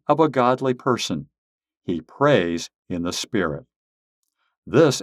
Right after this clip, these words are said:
is the right kind of praying. The gift of prayer is ordinary, like culinary fire. But spiritual prayer is more rare and excellent, like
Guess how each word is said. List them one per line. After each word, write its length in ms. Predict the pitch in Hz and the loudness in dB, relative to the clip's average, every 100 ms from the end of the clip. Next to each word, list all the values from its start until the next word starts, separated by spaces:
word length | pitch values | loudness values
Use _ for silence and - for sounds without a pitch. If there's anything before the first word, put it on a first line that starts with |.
| - | -2
is 180 | 117 - | -2 0
the 120 | 104 | 0
right 300 | 95 110 135 | 4 2 2
kind 380 | 127 117 120 - | -2 0 -2 -2
of 200 | 127 120 | -4 -4
praying. 540 | - 151 120 78 69 _ _ _ _ _ _ _ _ | -4 -2 -2 -4 -10 _ _ _ _ _ _ _ _
The 80 | 127 | 0
gift 320 | 127 202 208 | 4 2 4
of 220 | 202 156 - | -2 -2 -4
prayer 520 | 123 92 78 76 98 _ | -2 -2 -2 -4 -8 _
is 160 | 143 143 | -2 -2
ordinary, 760 | - 175 117 92 82 71 71 _ _ _ _ | 0 0 0 -2 -2 -6 -10 _ _ _ _
like 360 | 113 110 107 - _ - | 2 2 2 -18 _ -10
culinary 640 | - 190 139 117 110 101 | -4 0 2 2 2 0
fire. 580 | - 120 117 80 69 - _ _ _ _ _ _ - | -4 -4 -4 -6 -12 -18 _ _ _ _ _ _ -8
But 140 | 95 | -6
spiritual 600 | - - 139 170 - 131 | -4 2 2 2 0 -2
prayer 600 | - - 92 80 76 95 - - | -2 -6 -4 -4 -4 -6 -6 -6
is 200 | 117 120 | -4 2
more 260 | 123 113 | 2 2
rare 600 | 82 101 151 104 76 85 - | 0 -2 0 -2 -4 -8 -2
and 240 | 127 123 - | -2 -2 -6
excellent, 520 | 123 - 101 78 - _ _ _ _ _ | -8 -6 -8 -8 -12 _ _ _ _ _
like 360 | 123 117 110 | 2 4 2